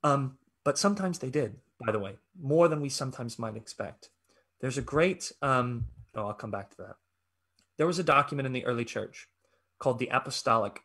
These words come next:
Constitutions. This was, um, it was so important that some people wanted to include it in the Bible. It was one of the defining texts that kind of told churches how to operate. And it, it understood.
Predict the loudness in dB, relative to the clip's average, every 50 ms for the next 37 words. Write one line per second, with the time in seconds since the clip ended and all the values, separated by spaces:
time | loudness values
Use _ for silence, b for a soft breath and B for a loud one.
0 | _ _ -4 -4 -4 -4 -6 -12 -12 -10 -10 -10 -8 -8 -12 -12 -16 -18 -20 -20
1 | _ _ _ _ _ _ _ _ _ _ 6 6 6 6 6 8 8 8 8 8
2 | 4 -2 -6 -2 0 2 2 2 0 -2 -6 -10 _ _ 2 4 6 4 6 8
3 | 8 8 8 8 8 6 6 6 6 4 2 2 4 2 0 0 0 0 0 2
4 | 4 4 4 4 0 -4 -4 -4 -4 -4 -2 -2 -2 0 0 -2 -4 -4 -6 -6
5 | -4 -6 -2 0 2 2 2 0 -2 -6 -6 -6 -6 -6 -6 -6 0 0 2 2
6 | 2 0 0 -2 0 0 -2 -2 2 2 2 2 2 0 -2 -4 -4 -2 -2 -2
7 | -2 -2 -4 -4 -4 -4 -2 -6 -6 -6 -8 -2 2 4 4 4 4 0 -2 -2
8 | -2 -2 -2 -6 -8 -8 -8 B B B B B B 0 4 4 6 6 4 0
9 | -4 -2 0 0 0 0 -4 -6 -6 -6 -10 -14 -20 -20 _ _ _ _ _ _
10 | _ _ _ _ 2 6 6 6 6 6 0 -18 _ _ _ 2 4 4 4 2
11 | 2 2 -2 -2 0 0 0 0 0 -2 -8 -16